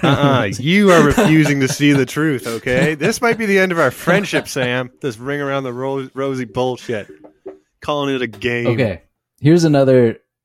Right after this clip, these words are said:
Speaker 1: thing that we could both agree is a game.
Speaker 2: Is the Macarena a game to you as well? 'Cause it's the same fucking
Speaker 1: Macarena
Speaker 2: thing.
Speaker 1: is, uh,
Speaker 2: Doing the
Speaker 1: uh,
Speaker 2: Macarena.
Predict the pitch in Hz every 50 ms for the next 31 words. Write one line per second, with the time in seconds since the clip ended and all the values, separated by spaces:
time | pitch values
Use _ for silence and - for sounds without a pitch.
0 | _ _ - 127 117 113 107 104 104 - - 123 123 123 - 127 113 - 123 123
1 | 127 120 - 120 101 110 107 107 107 110 107 113 117 107 92 110 95 - 127 120
2 | 110 98 92 92 _ - 139 135 151 175 165 160 165 175 202 202 - 190 175 170
3 | 180 190 185 196 196 196 180 151 143 156 160 170 175 180 190 190 - 196 196 190
4 | 190 190 180 165 139 123 135 135 139 147 175 180 - 165 131 120 123 - 135 123
5 | - - - 165 160 165 160 156 - - 160 143 151 151 160 160 156 151 - 156
6 | 143 139 127 113 120 127 120 117 113 113 113 110 110 110 151 156 156 156 147 139
7 | 139 151 151 151 147 151 156 147 143 143 127 107 -